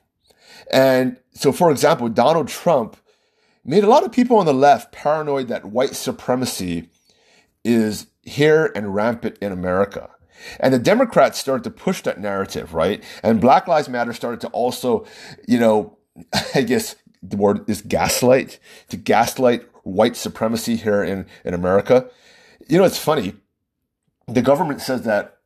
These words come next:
white supremacy right now is one of the, the biggest threats that America has to face.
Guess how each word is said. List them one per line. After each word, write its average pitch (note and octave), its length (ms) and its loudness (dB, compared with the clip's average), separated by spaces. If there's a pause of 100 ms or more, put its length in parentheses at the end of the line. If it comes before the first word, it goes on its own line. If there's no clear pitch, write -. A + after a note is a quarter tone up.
white A2+ 300 0
supremacy F3 520 0
right G2 220 2
now G2+ 360 0 (520)
is A#2 280 0
one B2+ 140 4
of B2+ 100 4
the, A2+ 100 0
the A2 200 -8
biggest E3 360 -2
threats C3+ 320 0
that B2+ 360 4
America B2 340 -2
has G#2+ 240 -4
to B2 100 -10
face. - 560 -6